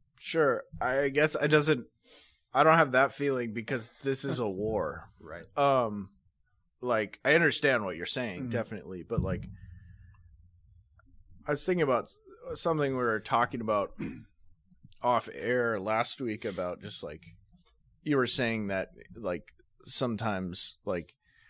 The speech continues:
Speaker 1: it gets overwhelming how depressing some of the shit is
Speaker 2: Mm-hmm.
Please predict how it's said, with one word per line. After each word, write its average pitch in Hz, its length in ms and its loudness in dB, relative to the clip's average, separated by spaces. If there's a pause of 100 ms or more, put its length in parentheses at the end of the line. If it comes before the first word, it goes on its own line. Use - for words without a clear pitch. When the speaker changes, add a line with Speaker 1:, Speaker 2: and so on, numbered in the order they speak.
(520)
Speaker 1:
it 143 40 -8
gets 151 180 6
overwhelming 110 600 2
how 110 80 -4
depressing 95 560 -6
some 92 160 -10
of 90 80 -10
the 87 80 -6
shit 95 240 -6
is 87 200 -8
Speaker 2:
Mm-hmm. 95 200 -10